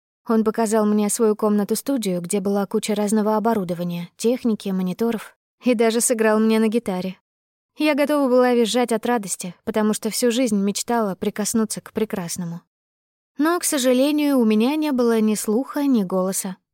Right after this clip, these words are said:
Впрочем, силы воли у меня тоже не было. И мои стандартные "я хочу играть на гитаре" дальше мысли никуда не сдвигались. Словом, Марк для меня был идеальным человеком, и даже то, что он особенный, ни капли не разрушали мои фантазии.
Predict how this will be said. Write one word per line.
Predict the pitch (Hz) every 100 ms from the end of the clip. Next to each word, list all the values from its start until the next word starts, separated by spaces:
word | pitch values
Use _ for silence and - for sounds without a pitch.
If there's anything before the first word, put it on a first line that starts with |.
| _ -
Впрочем, | - 247 226 220
силы | - 254 233
воли | 208 233 214
у |
меня | 202 202 202
тоже | 190 175
не | 185 180
было. | 180 185 - _ _ _ _ _ -
И | 220
мои | 214 208
стандартные | - 214 214 214 - 202 196 185 _
"я | - 214
хочу | 196 214 220
играть | 202 208 196
на | 208
гитаре" | 202 202 269 285 269 _ -
дальше | 240 285 302 254
мысли | 226 247 240
никуда | 220 208 190 202
не | 226
сдвигались. | 185 180 170 160 165 - _ _ _ _ _ _ _ -
Словом, | - 302 302 277
Марк | 254 277 262
для | 208 233
меня | 240 247 240
был | 220 214
идеальным | 214 240 202 185
человеком, | - 202 208 190 - 175 170 _ _
и | -
даже | 220 214 202
то, | 214 214
что | -
он | 202 202
особенный, | 202 - 262 220 190 175 - _ -
ни | 226 240
капли | 262 240 208
не | 196 208
разрушали | 208 202 220 254 233
мои | 190 185 175
фантазии. | 208 208 196 170 165 170